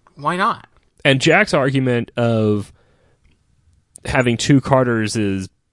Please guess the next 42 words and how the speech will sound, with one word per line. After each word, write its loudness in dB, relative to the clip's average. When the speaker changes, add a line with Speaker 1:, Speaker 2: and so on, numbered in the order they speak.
Speaker 2:
better 2
than -2
having -4
one 0
Carter -4
is -6
not -2
wrong. 0
Speaker 1:
No, 2
it -4
is -2
not. -2
As 0
evidenced 2
later 2
when -4
the -6
two -4
Carters 2
were 0
able -4
to -4
do, -6
you -2
know, -4
stuff 0
really 2
quickly. -4
Speaker 2:
Yes. 2
Although 6
they 2
cheated 2
a 2
little -2
bit, -8
and -6
we'll 0
talk -2
about -6
that -6
later. -8
<laughs> -6